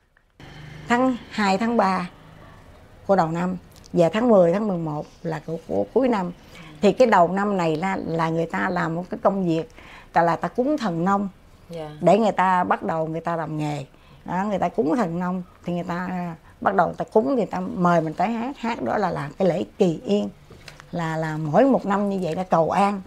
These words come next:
Speaker 1: kỳ yên là cầu an. Đó. Rồi cái hát xong, cuối năm người ta thu hoạch lại. Thu hoạch xong xuôi rồi thì là cũng là cái lễ kỳ yên nữa, hát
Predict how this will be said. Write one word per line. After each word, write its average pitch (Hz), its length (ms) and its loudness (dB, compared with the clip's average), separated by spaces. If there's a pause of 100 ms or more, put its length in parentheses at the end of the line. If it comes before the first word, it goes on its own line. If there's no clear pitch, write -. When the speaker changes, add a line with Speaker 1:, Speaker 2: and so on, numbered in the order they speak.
Speaker 1:
kỳ 160 100 -2
yên 202 300 -2
là 208 80 -4
cầu 170 220 -2
an. 202 280 -4 (500)
Đó. - 200 -4 (480)
Rồi 156 320 0
cái 208 460 0 (340)
hát 254 200 -2
xong, 196 280 2 (680)
cuối 302 180 8
năm 254 260 2 (480)
người 175 120 0
ta 190 180 2
thu 214 160 4
hoạch 180 220 -4
lại. - 300 -10 (420)
Thu 220 160 6
hoạch 190 200 4
xong 208 200 0
xuôi 202 240 -2
rồi 160 360 -2
thì 156 300 -2 (120)
là 156 200 -6 (500)
cũng 190 240 -2
là 180 260 0
cái 185 120 -4
lễ 180 100 -2
kỳ 160 220 -4
yên 175 240 -2
nữa, 165 80 -8
hát 208 240 -8